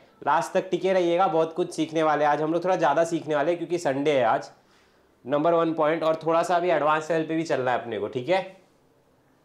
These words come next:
अभिजीत, एक बार वापस से देखो बेटा, ठीक है? चलो आगे की तरफ चलते, ठीक है? रवि दुबे जी, चलिए आगे चले,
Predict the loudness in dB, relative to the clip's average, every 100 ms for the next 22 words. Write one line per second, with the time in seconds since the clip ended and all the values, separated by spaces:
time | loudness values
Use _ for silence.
0 | _ _ _ _ _ _ _ _ _ _
1 | _ _ _ _ _ _ _ _ _ _
2 | _ _ _ _ _ _ _ _ _ -2
3 | 0 2 2 4 4 4 4 2 0 -4
4 | -4 0 2 2 2 0 -2 -14 _ _
5 | -4 0 0 -2 -16 _ _ _ _ -2
6 | 2 2 2 0 0 0 0 0 -2 -2
7 | -6 -6 -2 -2 -2 -10 -2 -2 0 0
8 | 0 0 -2 -4 -18 _ -8 -2 0 0
9 | -4 -4 -4